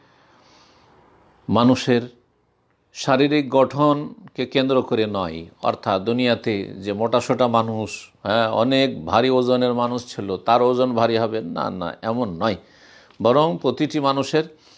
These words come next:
ঈমান এবং আমলকে লক্ষ্য রেখে, তার ঈমান আমল যদি ভালো হয়, তাহলে তার ওজন, নেকির ও-, আহ, পাল্লার ওজন ভারী হয়ে যাবে।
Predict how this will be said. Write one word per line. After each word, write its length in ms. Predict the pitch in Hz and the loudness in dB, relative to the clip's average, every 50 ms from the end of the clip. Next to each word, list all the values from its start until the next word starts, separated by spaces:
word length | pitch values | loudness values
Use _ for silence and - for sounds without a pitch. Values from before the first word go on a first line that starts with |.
| - _ _ _ _ | -20 _ _ _ _
ঈমান 480 | - 117 123 123 127 135 147 160 175 170 | -4 -2 0 0 2 2 2 2 2 2
এবং 300 | 143 139 143 156 151 - | 0 0 0 0 -2 -2
আমলকে 840 | - 113 110 110 110 120 139 165 185 185 180 180 175 165 151 151 160 | -2 0 0 0 2 2 2 4 2 2 0 0 -2 -2 0 0 0
লক্ষ্য 360 | - 127 120 - - - 143 | 0 0 0 -2 -2 0 2
রেখে, 320 | 131 127 110 - - 113 104 | 2 2 0 0 -2 -4 -2
তার 220 | - 120 117 110 | 0 0 0 0
ঈমান 460 | - - 104 110 110 120 135 147 156 | 0 -4 -4 -2 0 0 0 2 2
আমল 380 | 147 117 127 135 143 147 147 139 | 0 0 0 0 0 -2 -4 -2
যদি 200 | 139 135 135 139 | -4 -4 -4 -4
ভালো 400 | 127 110 104 104 104 120 151 156 | -6 -4 0 0 2 4 4 2
হয়, 280 | 123 127 123 127 139 139 - _ _ _ _ _ _ _ _ | 2 2 0 0 0 -4 -12 _ _ _ _ _ _ _ _
তাহলে 240 | - 117 120 123 127 | -2 0 0 0 0
তার 280 | 120 - 113 110 117 - | -2 0 2 2 2 0
ওজন, 680 | - - 113 110 107 104 110 110 110 107 107 117 - - | 0 0 0 0 0 0 -2 -2 -2 -4 -6 -8 -10 -10
নেকির 440 | - 104 107 117 113 - 135 131 117 | -6 -2 -2 -2 -2 0 0 0 2
ও-, 280 | 110 101 104 101 - 104 | 2 2 0 0 0 0
আহ, 180 | 98 98 98 | 2 2 2
পাল্লার 380 | 92 - 107 98 98 101 101 - | 2 0 0 0 2 2 2 2
ওজন 360 | - 95 92 92 95 92 85 | 2 0 -2 -2 -4 -4 -2
ভারী 240 | 82 107 120 131 120 | 0 2 2 2 2
হয়ে 140 | 123 123 117 | 2 2 2
যাবে। 280 | 117 113 110 110 113 | 2 0 0 -2 -8